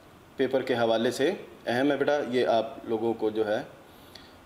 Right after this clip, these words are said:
यहाँ पर बता दिए गए हैं। आप इनको underline कर लें, अच्छी तरीके से देख लें। ख़ास तौर पर हसरत मोहानी कब और कहाँ पैदा हुए, इनका तखल्लुस क्या था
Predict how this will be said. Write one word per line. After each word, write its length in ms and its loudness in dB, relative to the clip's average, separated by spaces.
यहाँ 200 0
पर 140 0
बता 260 2
दिए 200 2
गए 120 2
हैं। 140 2
आप 240 2
इनको 220 2
underline 400 2
कर 140 0
लें, 120 0
अच्छी 180 -2
तरीके 280 -4
से 140 -2
देख 260 0
लें। 340 0
ख़ास 320 2
तौर 180 4
पर 260 2
हसरत 260 0
मोहानी 400 4
कब 220 0
और 180 4
कहाँ 260 0
पैदा 280 2
हुए, 320 2
इनका 240 4
तखल्लुस 480 2
क्या 180 2
था 180 2